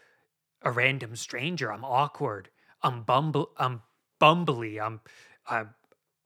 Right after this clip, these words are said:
disintegrated, right? Uh, I, I've been playing video games. I haven't done much with my life. I'm still in the job that I just find mediocre and unf-,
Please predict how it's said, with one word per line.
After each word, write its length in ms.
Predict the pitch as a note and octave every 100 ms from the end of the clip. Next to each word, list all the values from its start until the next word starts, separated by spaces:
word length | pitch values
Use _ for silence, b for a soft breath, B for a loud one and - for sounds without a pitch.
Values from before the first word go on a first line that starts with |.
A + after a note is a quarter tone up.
| -
disintegrated, 1040 | A#2+ D#3+ - F#3 F3+ E3 C3+ B2 A#2 A2 A2+
right? 260 | A#2+ C3+
Uh, 160 | C3 B2 B B B
I, 200 | C#3+ C#3
I've 140 | C#3 C3
been 160 | C#3+
playing 340 | C3+ E3+ D#3+ D3
video 340 | B2+ D#3 D#3+
games. 280 | C#3+ C#3 C#3
I 100 | C#3+
haven't 240 | D#3 E3+
done 220 | D3+ E3 D3+
much 260 | E3 -
with 160 | E3 -
my 100 | C#3+
life. 320 | C#3+ F3 D#3
I'm 120 | C3
still 260 | - - D#3
in 100 | D3+
the 100 | C#3
job 400 | A#2 C3 C#3+ C3+
that 200 | C3 A#2+ B B B
I 160 | - C3
just 300 | A#2 D3 A#2+ _
find 460 | - C3+ C#3 C3
mediocre 640 | B2+ B2+ B2 B2+ D3 - A#2+
and 80 | A2+
unf-, 500 | B2 B2 - _